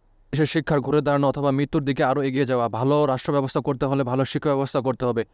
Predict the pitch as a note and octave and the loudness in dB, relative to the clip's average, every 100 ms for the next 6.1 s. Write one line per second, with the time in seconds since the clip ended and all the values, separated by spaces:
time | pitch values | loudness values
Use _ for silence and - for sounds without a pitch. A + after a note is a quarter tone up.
0 | _ _ C3 C3 C#3+ D3+ C3+ C#3 C#3+ C#3+ | _ _ -2 0 0 0 2 0 0 2
1 | C#3 B2+ A#2+ C3+ D#3 C3+ C#3+ C3 B2 C#3 | 2 2 2 0 -2 0 2 2 0 0
2 | C3+ C3+ C3+ D3 - C#3+ C3+ D3+ - _ | -2 -2 -4 -4 -2 0 2 0 -4 _
3 | - C3+ C3+ D#3 - D3 D3+ C3+ B2 C3 | -2 -2 2 0 0 -2 -2 0 0 0
4 | D3+ C#3 C3+ C#3+ - D3+ - C#3 C#3+ C#3+ | 2 2 2 0 -2 -2 -2 0 0 2
5 | C#3+ C3 B2+ C#3+ C3+ C#3+ C3+ D#3+ C3 C3+ | 0 0 0 0 0 -2 0 0 2 4
6 | D3+ | 4